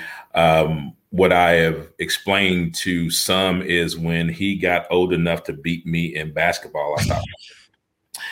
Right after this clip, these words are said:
Uh, and it wasn't the fact that, uh, I just didn't want to lose. I couldn't stomach the fact. So I'm, like, twelve hundred and oh against my tw-, uh, my, uh,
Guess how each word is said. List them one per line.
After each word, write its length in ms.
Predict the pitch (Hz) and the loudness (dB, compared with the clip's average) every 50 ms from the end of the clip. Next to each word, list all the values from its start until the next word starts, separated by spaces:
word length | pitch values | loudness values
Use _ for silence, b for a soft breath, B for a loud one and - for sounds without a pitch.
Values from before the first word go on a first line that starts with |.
| B B B B B B | B B B B B B
Uh, 200 | - 80 82 87 90 | 0 4 4 4 4
and 140 | 98 95 101 | 4 4 4
it 40 | |
wasn't 320 | 101 101 104 101 101 117 117 | 4 4 4 4 2 2 2
the 100 | 139 127 | 2 2
fact 440 | - 120 110 104 - - - 104 92 | 4 4 2 2 0 -4 -6 0 2
that, 340 | 98 95 95 87 82 - | 4 4 4 2 2 0
uh, 320 | - 90 87 90 85 85 85 80 | 0 2 2 4 4 2 2 2
I 80 | 90 | 0
just 440 | 85 80 92 98 92 98 - 85 82 | 0 2 0 0 0 -2 -4 -8 -2
didn't 380 | 78 98 104 95 101 90 80 80 | 0 0 0 0 -2 -6 -6 -4
want 300 | 82 87 87 - - - | -2 -2 -4 -4 -6 -8
to 80 | 87 | -8
lose. 280 | 78 73 82 78 76 71 | -6 -6 -6 -6 -6 -8
I 60 | 73 | -10
couldn't 240 | - - 110 76 71 - | -8 -6 -6 -6 -4 -6
stomach 420 | - - - 90 85 82 80 - | -6 -4 -2 -2 -2 -4 -6 -8
the 80 | - - | -12 -14
fact. 320 | - - - - - - | -12 -10 -10 -10 -10 -8
So 100 | - 87 | -6 -4
I'm, 140 | 107 135 123 | -2 0 0
like, 260 | 123 120 - - - | 0 0 0 -4 -8
twelve 380 | - - - 107 117 117 113 - | -12 -2 4 4 4 4 4 0
hundred 320 | - 113 104 101 95 87 | -2 -4 -4 -2 -4 -4
and 100 | 85 82 - - | -6 -6 -4 -2
oh 320 | 87 85 78 71 - B B B B B B B | 0 0 0 0 -4 B B B B B B B
against 300 | - 85 82 82 80 - | -6 -2 -2 -2 -2 -4
my 80 | 82 76 | -6 -8
tw-, 260 | - - 95 - - | -6 -6 -8 -6 -2
uh, 100 | 82 82 80 85 | 0 0 0 0
my, 100 | 80 78 | -2 -4
uh, 400 | 80 - _ - - 71 69 69 | -6 -10 _ -16 -14 -12 -12 -14